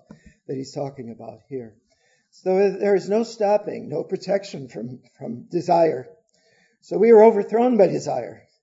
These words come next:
and we try to see clear of desire. It is the right, the haq of desire, that desire is the cause of desire.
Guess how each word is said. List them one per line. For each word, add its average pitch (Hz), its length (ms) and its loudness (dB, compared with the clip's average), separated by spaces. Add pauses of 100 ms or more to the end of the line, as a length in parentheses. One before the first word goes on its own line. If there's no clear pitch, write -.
and 131 100 -20
we 139 80 -16
try 165 260 -4
to 165 60 -4
see 170 240 -12
clear 202 360 -6
of - 100 -8
desire. - 500 -20 (760)
It 147 160 -6
is 156 140 -10
the 170 100 -4
right, 180 320 2
the 127 80 -18
haq 190 340 -10
of 143 100 -16
desire, 123 520 -14 (300)
that 147 200 -14
desire 147 520 -8
is - 120 -20
the 123 80 -20
cause - 400 -20
of - 80 -20
desire. - 540 -20